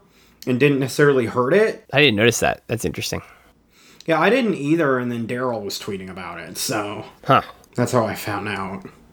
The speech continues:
Speaker 2: Uh, other ones I watched, I watched the, what did she call them? Like, Marvelous forty-niners? It was
Speaker 1: Fabulous
Speaker 2: a
Speaker 1: forty-niners.
Speaker 2: Fabulous. It was, like, a different adjective than I've usually seen. But the, the Showa twenty-four group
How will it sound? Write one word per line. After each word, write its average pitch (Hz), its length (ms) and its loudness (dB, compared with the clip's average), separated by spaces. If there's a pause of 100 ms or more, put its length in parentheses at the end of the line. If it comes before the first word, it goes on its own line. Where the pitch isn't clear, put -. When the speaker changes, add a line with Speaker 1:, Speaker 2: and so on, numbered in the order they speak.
(560)
Speaker 2:
Uh, 117 440 2
other 160 200 2
ones 156 220 2
I 139 60 4
watched, 131 360 0
I 117 60 2
watched 127 320 0
the, 120 540 4
what 120 100 -4
did 151 100 -6
she 185 140 -2
call 180 180 0
them? 175 200 2
Like, 107 240 0
Marvelous 127 680 2
forty-niners? 151 1040 2
It 127 80 0
was 117 80 -2
Speaker 1:
Fabulous 107 140 -2
Speaker 2:
a - 20 -20
Speaker 1:
forty-niners. 107 440 -8
Speaker 2:
Fabulous. 120 680 2
It - 60 -14
was, 123 100 -2
like, 127 100 4
a 117 60 6
different 123 480 2
adjective 104 540 2
than 95 120 2
I've 92 140 0
usually 92 320 0
seen. 92 480 -2
But 107 180 2
the, 95 340 4
the 113 60 0
Showa 123 320 4
twenty-four 110 460 2
group 101 280 0